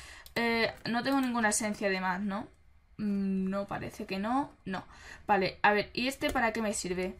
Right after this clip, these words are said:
Puedo hacer una espada que hace nueve de daño. Vale, está guay. Está guay, está guay. ¿Y esta para qué me serviría?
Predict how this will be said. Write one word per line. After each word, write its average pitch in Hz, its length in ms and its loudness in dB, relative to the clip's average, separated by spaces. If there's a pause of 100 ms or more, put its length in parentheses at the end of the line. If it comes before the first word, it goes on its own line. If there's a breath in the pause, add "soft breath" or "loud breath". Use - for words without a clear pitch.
(180 loud breath)
Puedo 233 140 2
hacer 269 140 -2
una 254 120 6
espada 277 260 2
que 247 80 2
hace 240 180 2
nueve 240 280 2
de 202 80 4
daño. 214 480 2
Vale, 196 260 0
está 226 200 -4
guay. 185 340 0 (720 soft breath)
Está 220 380 0
guay, 240 340 4
está 214 220 -4
guay. 170 260 -4 (280 loud breath)
¿Y 220 120 0
esta 233 220 -2
para 233 160 0
qué 208 80 -2
me 208 80 -2
serviría? 208 500 -2